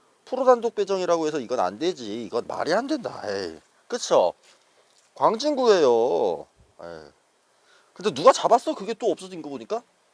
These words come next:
그래, 안 없어졌지. 아무리 가까워도 그건 아닙니다. 예.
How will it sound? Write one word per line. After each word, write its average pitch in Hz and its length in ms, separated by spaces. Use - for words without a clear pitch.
그래, 120 160
안 117 180
없어졌지. 185 920
아무리 175 320
가까워도 175 680
그건 147 300
아닙니다. 113 680
예. 90 240